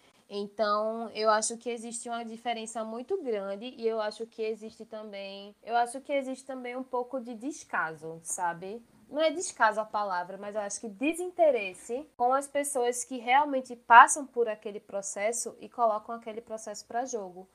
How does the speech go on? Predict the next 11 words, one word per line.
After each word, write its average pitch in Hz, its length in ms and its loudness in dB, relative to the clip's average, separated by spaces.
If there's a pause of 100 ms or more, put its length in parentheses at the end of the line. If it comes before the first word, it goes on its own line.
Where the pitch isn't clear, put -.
(320)
Porque 233 360 0
o 233 80 6
que 240 100 0
eu 240 100 6
vejo 226 300 0
sendo 233 320 -2
muito 262 300 -4
mais 277 180 -6
valori-, 240 560 -2
valorizado 214 1300 4 (800)
é 220 680 2